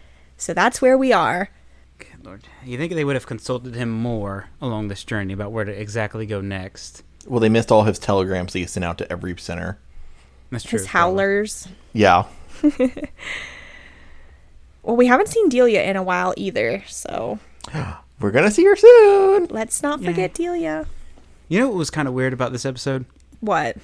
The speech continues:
Speaker 3: All of it?
Speaker 2: The, did you get that
Speaker 1: <laughs>
Speaker 2: Who's That Pokemon? All of it was weird, yeah. I was out there. Did you get the Who's That Pokemon for this one?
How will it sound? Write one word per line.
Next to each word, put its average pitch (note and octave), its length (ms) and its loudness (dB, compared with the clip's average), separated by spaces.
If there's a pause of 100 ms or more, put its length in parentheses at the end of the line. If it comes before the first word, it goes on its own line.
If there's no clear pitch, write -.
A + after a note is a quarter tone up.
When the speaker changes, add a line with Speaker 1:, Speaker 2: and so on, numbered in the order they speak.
Speaker 3:
All B2 220 6
of B2+ 80 2
it? D#3 80 6
Speaker 2:
The, C#3 400 4
did D3 160 0
you G#3+ 120 4
get G#3 200 2
that D#3 260 0
Speaker 1:
<laughs> B3+ 160 -6
Speaker 2:
Who's D#3 220 4
That D3 180 4
Pokemon? D#3 420 2
All B2+ 200 4
of A2 60 0
it G#2+ 40 -4
was F#2+ 140 -8
weird, G2 220 -6
yeah. F#2+ 220 -4 (160)
I - 60 -8
was A2+ 120 -4
out G#2 140 -4
there. A2+ 120 -8
Did A#2+ 120 -8
you E3+ 60 0
get G3+ 140 0
the D3+ 100 2
Who's D#3 240 6
That D3 160 0
Pokemon D3 440 -2
for - 80 -8
this D3 180 -6
one? D3 220 -4